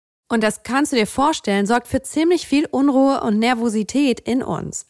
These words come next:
Außerdem sind wir nie so wirklich hundert Prozent präsent, denn da quasselt ja die ganze Zeit jemand in unserem Kopf. Das, was so gut tut,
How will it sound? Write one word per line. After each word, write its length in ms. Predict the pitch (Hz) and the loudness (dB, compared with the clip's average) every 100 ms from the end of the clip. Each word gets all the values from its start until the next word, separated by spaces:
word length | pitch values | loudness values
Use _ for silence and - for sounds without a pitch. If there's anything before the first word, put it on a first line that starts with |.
| - | -2
Außerdem 380 | 226 294 285 | 0 2 0
sind 220 | 240 262 - | 2 0 2
wir 100 | 240 | 2
nie 380 | 220 240 311 | 4 6 4
so 260 | 320 285 240 | 4 2 2
wirklich 400 | 226 262 254 254 - - _ - | 0 0 -2 -4 -8 -20 _ 0
hundert 320 | 294 339 320 | 2 4 2
Prozent 420 | - 269 262 247 | -2 -2 -2 -2
präsent, 800 | - 226 190 196 269 208 320 - - | -4 -4 0 2 2 2 0 -2 -10
denn 260 | 185 220 226 | -4 -2 0
da 120 | 214 | -2
quasselt 420 | - 285 311 262 | 0 -2 0 0
ja 140 | 202 | 0
die 80 | 202 | -2
ganze 300 | 208 214 208 | -2 -2 -4
Zeit 240 | - 214 190 | -4 -4 0
jemand 240 | 214 208 | 0 0
in 100 | 196 | 0
unserem 260 | 196 190 180 | 0 0 -2
Kopf. 440 | - 285 - - - _ _ - - - | 0 -2 -4 -16 -20 _ _ -20 -20 -10
Das, 180 | - 247 | -4 0
was 160 | 262 - | -2 -2
so 100 | 220 | -6
gut 340 | - 339 494 | 2 2 2
tut, 320 | - 214 247 | -2 -4 -4